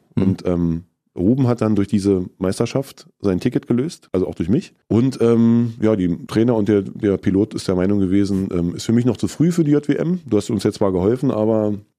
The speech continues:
Speaker 2: wir nehmen die, das etablierte alte Team mit zur J W M. Also wir brauchen Leute, die das schon ein bisschen, sich ein bisschen auskennen. Und da war ich wieder bockig. Also du kommst gerade in so eine Sportart, unterstützt diese Mannschaft, schiebst sie auch noch zur Junioren-W M und wirst dann nicht mitgenommen.
Speaker 1: Mhm.
Speaker 2: Hab ich nicht verstanden.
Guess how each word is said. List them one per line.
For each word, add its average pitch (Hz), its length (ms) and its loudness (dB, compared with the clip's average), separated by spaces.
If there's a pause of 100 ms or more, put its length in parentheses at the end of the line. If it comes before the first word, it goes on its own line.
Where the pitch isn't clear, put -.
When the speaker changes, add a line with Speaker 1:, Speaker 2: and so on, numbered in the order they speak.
Speaker 2:
wir 92 100 0
nehmen 95 140 2
die, 95 220 0
das - 140 -4
etablierte 98 460 2
alte 101 200 2
Team 82 200 -2
mit 73 240 -4
zur 80 160 0
J 73 120 -2
W 69 60 -4
M. 71 220 -6
Also 76 120 -2
wir 80 80 2
brauchen 76 220 0
Leute, 78 240 0
die 80 80 0
das 76 120 -2
schon - 120 -2
ein - 20 2
bisschen, - 280 -4 (120)
sich 87 100 -6
ein 85 40 -2
bisschen - 180 -4
auskennen. - 380 -8 (120)
Und 76 140 -10
da 85 100 0
war 82 140 0
ich 92 160 -2
wieder 139 180 4
bockig. 110 460 0
Also 92 120 2
du 98 40 2
kommst 127 220 -2
gerade 117 180 2
in 113 100 2
so 104 80 0
eine 101 100 0
Sportart, 104 520 -2 (180)
unterstützt 104 540 0
diese 104 140 4
Mannschaft, 98 420 0
schiebst - 260 -4
sie - 120 0
auch 107 80 -2
noch 101 120 0
zur 101 140 0
Junioren-W 98 400 2
M 110 180 0
und 92 180 -4
wirst 98 140 0
dann 101 60 2
nicht 95 120 0
mitgenommen. 82 380 0
Speaker 1:
Mhm. 90 100 -2
Speaker 2:
Hab 90 80 -2
ich 90 60 0
nicht 98 100 -2
verstanden. - 320 -4